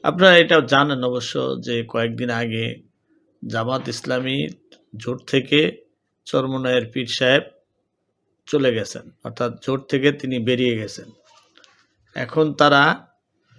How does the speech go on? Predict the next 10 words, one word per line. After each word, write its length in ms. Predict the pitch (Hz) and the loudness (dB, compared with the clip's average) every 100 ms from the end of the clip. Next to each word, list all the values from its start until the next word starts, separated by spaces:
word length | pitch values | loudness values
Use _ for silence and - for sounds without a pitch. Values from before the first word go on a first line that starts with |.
| - _ _ - _ _ - | -20 _ _ -20 _ _ -8
আহ, 640 | 127 120 117 113 113 117 139 | -6 -4 -6 -6 -8 -8 -2
একাই 360 | 143 165 160 | 2 6 6
নির্বাচন 580 | 147 147 147 143 147 143 | 4 2 2 2 0 -2
করবেন, 360 | 135 131 151 143 | 0 0 0 0
এরকম 400 | 131 139 139 131 | -2 -2 -2 -4
একটা 280 | 120 139 127 | -2 -2 0
কথা 260 | 131 135 | -2 0
আমরা 340 | - - 123 117 | 0 -2 -6 -6
শুনতে 300 | - 127 131 | -8 -6 -4
পাচ্ছি। 440 | 110 - - - | -4 -8 -14 -18